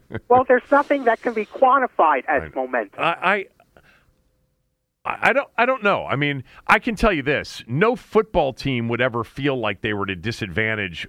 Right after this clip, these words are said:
Speaker 2: with a week off to rest physically, you know, for their next round, even though we've seen number one seeds that sat, you know, that first weekend get beat a lot. I mean, two years ago, we saw, you know, both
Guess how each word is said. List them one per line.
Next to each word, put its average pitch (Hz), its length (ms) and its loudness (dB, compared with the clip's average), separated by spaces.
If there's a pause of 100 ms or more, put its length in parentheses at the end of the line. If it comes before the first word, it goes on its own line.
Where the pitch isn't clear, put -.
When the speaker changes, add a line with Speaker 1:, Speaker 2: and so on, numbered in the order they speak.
Speaker 2:
with 104 220 -4
a 98 80 -4
week 101 340 -4
off 98 600 -4
to 110 160 -4
rest 101 380 -4
physically, 80 680 -10 (420)
you 104 200 -4
know, 98 320 -4
for 107 260 -6
their 101 140 0
next 95 280 -6
round, 127 240 0
even 139 260 -4
though 131 120 0
we've 120 220 -4
seen 120 420 -4
number 117 260 -2
one 113 220 -2
seeds 117 480 -8
that 104 160 -6
sat, 107 480 -4
you 117 140 -2
know, 95 240 -4 (260)
that 104 200 -4
first 107 340 -6
weekend 104 400 -4
get 101 180 -4
beat 110 180 -4
a 107 60 0
lot. 117 340 0
I 78 60 -10
mean, 85 320 -6 (320)
two 147 160 -4
years 131 300 -2
ago, 92 200 -2
we 98 140 -2
saw, 101 500 -2 (360)
you 101 120 -4
know, 95 100 -4
both 113 640 -2